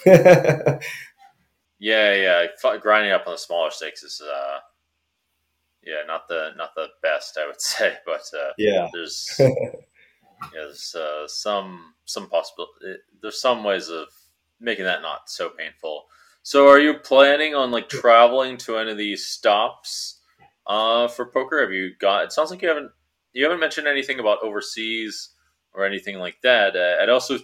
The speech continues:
Speaker 2: wonder, does, if it makes sense to expand your real estate to some of these overseas places. Maybe it's just too complicated, but there's, like, events, you know, in Barcelona and all these European stops and, well, kind of everywhere,
Speaker 1: Yeah.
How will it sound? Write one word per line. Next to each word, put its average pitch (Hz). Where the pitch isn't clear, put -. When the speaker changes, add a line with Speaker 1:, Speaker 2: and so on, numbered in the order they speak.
Speaker 2:
wonder, 104
does, 92
if 87
it 85
makes 87
sense 95
to 87
expand 90
your 82
real 92
estate 85
to 82
some 85
of -
these 80
overseas 78
places. 85
Maybe 110
it's 98
just 92
too 82
complicated, 73
but -
there's, 80
like, 80
events, 82
you 87
know, 73
in 71
Barcelona 80
and 73
all 73
these -
European 104
stops 95
and, -
well, -
kind 104
of 78
everywhere, 139
Speaker 1:
Yeah. -